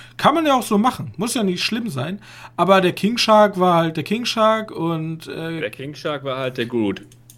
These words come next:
Speaker 1: der, richtig, ja, richtig. Aber die restlichen Charaktere waren halt, da hat man halt nichts drüber erfahren, wirklich.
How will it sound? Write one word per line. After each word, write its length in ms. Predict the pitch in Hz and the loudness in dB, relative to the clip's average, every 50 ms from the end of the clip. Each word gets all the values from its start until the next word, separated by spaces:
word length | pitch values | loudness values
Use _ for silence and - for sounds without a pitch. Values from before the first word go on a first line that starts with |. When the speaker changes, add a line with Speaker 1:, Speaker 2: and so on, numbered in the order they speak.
| - | -8
Speaker 1:
der, 280 | - 147 185 190 - - - - - - - - - - - _ - - - - - _ - - - - - - - | 0 2 2 2 2 -2 -10 -20 -20 -20 -20 -20 -20 -20 -20 _ -20 -20 -20 -20 -20 _ -20 -20 -20 -20 -14 -6 -2
richtig, 340 | 185 247 226 - - - - - - - - | 0 0 0 -2 -4 -10 -12 -14 -20 -4 2
ja, 260 | 196 214 202 156 143 | 4 6 6 6 4
richtig. 500 | 143 185 190 - - 165 127 - - - | 2 0 0 0 0 -4 -4 -4 0 4
Aber 260 | 190 196 220 208 - - - - - - - - - _ - - _ _ | 6 8 8 6 6 2 -6 -14 -20 -20 -20 -20 -20 _ -20 -20 _ _
die 280 | - 180 170 165 196 196 | -14 -12 -6 0 2 4
restlichen 520 | 202 247 262 - - 294 262 208 - 233 | 4 4 4 2 0 -2 -2 -2 -2 -2
Charaktere 680 | - - 214 208 214 202 214 - 220 233 226 214 214 185 | 0 2 4 4 4 2 2 0 -2 0 0 0 2 6
waren 320 | 208 208 208 208 196 170 | 8 8 8 8 6 4
halt, 560 | 170 190 185 185 180 180 180 - - - - - - - - - _ _ _ _ _ - | 4 4 4 6 4 4 2 -2 -6 -10 -12 -14 -20 -20 -20 -20 _ _ _ _ _ 0
da 100 | 170 - | 2 2
hat 140 | 269 - | 2 2
man 100 | - 220 | 4 4
halt 160 | 220 226 226 - | 4 4 2 4
nichts 400 | 233 262 269 - - - - - | 4 4 4 4 0 -4 -6 -6
drüber 320 | - 165 165 147 151 135 | -2 -2 0 0 2 0
erfahren, 540 | 127 127 120 - - - 127 127 123 123 123 | 0 0 -2 -4 -6 -6 -6 -4 -4 -6 -8
wirklich. 460 | 127 120 123 - - - - - - | -10 -12 -14 -16 -20 -20 -20 -20 -20